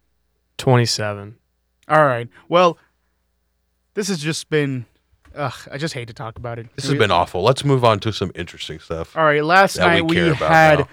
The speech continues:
Speaker 2: Vikings versus the Redskins. Uh, Dalvin Cook, again, just getting it done on the ground and through the air. What a stud. Uh, shout out Michael for the top five fantasy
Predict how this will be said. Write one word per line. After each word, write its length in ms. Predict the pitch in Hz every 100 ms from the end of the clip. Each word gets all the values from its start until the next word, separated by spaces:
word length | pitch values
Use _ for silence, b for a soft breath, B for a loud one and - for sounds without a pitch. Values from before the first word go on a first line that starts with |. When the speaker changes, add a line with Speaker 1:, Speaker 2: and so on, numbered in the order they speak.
| b 135
Speaker 2:
Vikings 580 | 139 165 - 160 147
versus 560 | 147 139 160 143 156 135
the 120 | 127
Redskins. 960 | 120 151 170 143 - 170 160 160 147 - _ _ _ _ _
Uh, 260 | 139 139 135
Dalvin 400 | 147 170 160 147
Cook, 400 | - 156 139 -
again, 400 | 143 131 143 139
just 180 | 131 117
getting 220 | 147 139
it 80 | 131
done 220 | 135 127
on 80 | 123
the 60 |
ground 320 | 123 127 127 123
and 80 |
through 140 | - 123
the 200 | 120 -
air. 420 | 135 127 127 120 _
What 120 | 185 165
a 40 |
stud. 560 | - - 135 123 120 120 _ _ _ -
Uh, 420 | 135 127 123 120 _
shout 260 | - 202 196
out 140 | 170
Michael 380 | 139 135 131 131
for 240 | - 120 -
the 120 | 131
top 300 | - 135 127
five 260 | - 123 120
fantasy 500 | 123 120 - 120